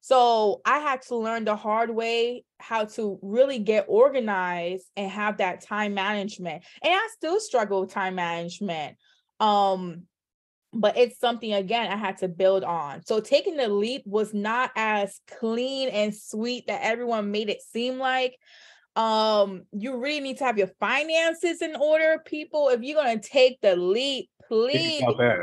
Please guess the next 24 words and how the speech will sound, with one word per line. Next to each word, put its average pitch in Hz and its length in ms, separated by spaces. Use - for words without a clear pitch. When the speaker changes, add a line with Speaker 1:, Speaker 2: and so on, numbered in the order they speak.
Speaker 2:
Yeah, 104 260
talk 131 160
about 123 260
Speaker 1:
make 113 80
Speaker 2:
that. - 80
Speaker 1:
sure 349 180
you 330 160
have 311 240
your 254 180
finances 269 840
in 202 240
order, 262 580
okay? 247 680
So 262 300
I 285 220
took 370 340
the 311 120
leap 285 420
and 240 260
I 262 260
was 240 580
my 214 320
own 247 360
boss. 208 640